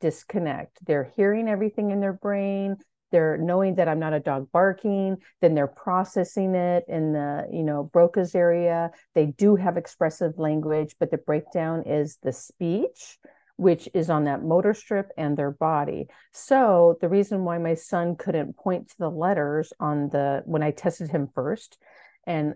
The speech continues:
I just asked him to point, he was using fine motor. Pointing is all fine motor. And he can't get his body to get to where he wants it to. And so there, there's a breakdown in the brain. And so we never think about that. Like, all assessments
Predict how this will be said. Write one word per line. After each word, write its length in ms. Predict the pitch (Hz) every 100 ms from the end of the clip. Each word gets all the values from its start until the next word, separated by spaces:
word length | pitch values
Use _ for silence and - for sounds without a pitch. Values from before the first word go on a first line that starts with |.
| _
I 220 | 175 160
just 180 | 151 156
asked 240 | 147 143
him 80 | 165
to 80 | 180
point, 360 | - 170 165 196
he 60 |
was 160 | 185 170
using 300 | 175 165 156 -
fine 260 | 139 226
motor. 380 | 208 151 156 185 -
Pointing 380 | - 175 180 170
is 160 | 156
all 240 | 151 143 151
fine 220 | 156 156
motor. 380 | 143 135 143 196 - _ _ _ _ -
And 380 | 170 160 160 -
he 220 | - 196
can't 500 | - - 190 165 -
get 120 | 175
his 180 | 170 156
body 760 | 156 165 160 170 160 151 151 175 _ -
to 460 | - 196 160 151 -
get 320 | 190 165 - -
to 120 | -
where 240 | 175 165 147
he 200 | 170 147
wants 420 | 156 165 208 -
it 160 | - -
to. 460 | - 139 135 143 - _ -
And 120 | 165
so 120 | 170
there, 200 | 156 151
there's 240 | - 151 143
a 60 |
breakdown 580 | 127 - 156 - 170 147
in 80 | 139
the 80 | 135
brain. 540 | 151 165 170 - - - _ _ _ 165
And 120 | 185
so 100 | 170
we 100 | 180
never 240 | 190 185
think 240 | 185 233 -
about 320 | 180 143 -
that. 240 | 143 135
Like, 180 | 143 143 -
all 320 | 180 196 226
assessments 1040 | 202 - 180 170 - - 143 139 - -